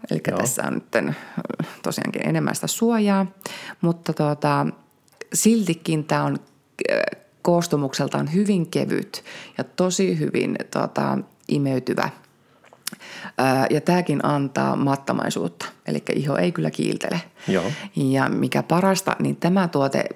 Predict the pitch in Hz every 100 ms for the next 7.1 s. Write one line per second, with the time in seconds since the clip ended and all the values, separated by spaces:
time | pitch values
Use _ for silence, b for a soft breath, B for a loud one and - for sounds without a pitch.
0 | - 151 - - 135 135 123 131 135 135
1 | - - 139 131 127 127 131 127 135 135
2 | - - 131 131 98 95 - 123 - -
3 | 156 170 180 175 185 185 - 190 190 240
4 | 240 _ _ _ B B B B - 147
5 | - - 190 196 180 139 135 147 143 143
6 | - 135 135 - - - - 165 170 165
7 | 151